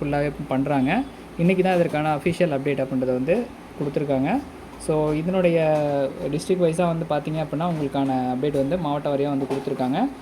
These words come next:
So, எல்-, எந்தெந்த கேண்டிடேட் வந்து எந்த டிஸ்ட்ரிக்ட் விண்ணப்பிச்சிங்களோ, அதுல வந்து உங்க நேம் இருக்கான்றதை செக் பண்ணி பாருங்க. So, நேம் ஒரே நேம் இருக்கு, இனிஷியல் ஒரே மாதிரி இருக்குன்னா, அப்ளிகேஷன் நம்பரை வந்து செக் பண்ணி பார்த்தீங்கனாலே உங்களுக்கு தெரியும். So, இந்த சான்றிதழ் சரிபார்ப்புன்றது பிராக்டிகலுக்கு முன்னாடி இப்போ already நடந்துச்சுல்ல,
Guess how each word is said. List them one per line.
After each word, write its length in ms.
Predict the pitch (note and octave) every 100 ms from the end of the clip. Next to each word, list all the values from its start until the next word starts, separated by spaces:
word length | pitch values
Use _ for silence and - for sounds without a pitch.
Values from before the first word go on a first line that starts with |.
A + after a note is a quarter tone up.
| - - - -
So, 380 | E3 D#3 D3 C#3+ C3+
எல்-, 280 | C#3 D#3+ -
எந்தெந்த 240 | D#3+ F#3+
கேண்டிடேட் 260 | F#3 E3+ D#3+
வந்து 180 | D#3+ F3+
எந்த 120 | E3+
டிஸ்ட்ரிக்ட் 340 | D#3 - E3+ D#3
விண்ணப்பிச்சிங்களோ, 580 | E3+ E3 D3+ C#3+ F#3
அதுல 240 | G3+ D3+ D#3
வந்து 160 | D#3
உங்க 180 | E3+ D#3
நேம் 160 | D#3+ D#3
இருக்கான்றதை 440 | C3+ C#3+ C#3+ D3
செக் 240 | - C3 -
பண்ணி 140 | D3+
பாருங்க. 260 | C3+ B2 A#2+ - - - -
So, 100 | C#3+
நேம் 200 | D3+ F#3
ஒரே 200 | E3+ E3+
நேம் 220 | F3 E3+
இருக்கு, 220 | D#3 D3+ E3
இனிஷியல் 320 | D#3 F3 D#3
ஒரே 120 | D#3
மாதிரி 160 | D#3 C#3+
இருக்குன்னா, 220 | D3 G3 G3+
அப்ளிகேஷன் 500 | - F3 E3+ D#3+ C#3+
நம்பரை 220 | D#3 F3
வந்து 160 | D3+ D3
செக் 220 | D3 -
பண்ணி 140 | D#3
பார்த்தீங்கனாலே 420 | C#3 B2 C3 C#3+
உங்களுக்கு 220 | D#3 B2+ B2
தெரியும். 400 | C3 C3+ C#3+ B3 - - - -
So, 100 | E3+
இந்த 160 | F3
சான்றிதழ் 520 | E3+ E3+ G3+ F#3+ F#3+
சரிபார்ப்புன்றது 720 | E3+ E3+ D#3+ E3 D#3 D3+ F#3+ -
பிராக்டிகலுக்கு 460 | E3 E3+ F#3+ F3+ E3+ D#3
முன்னாடி 120 | F#3+
இப்போ 280 | F3+ C#3+ C#3+
already 140 | D3+
நடந்துச்சுல்ல, 600 | D#3 D3 D3 C#3+ D3+ F3+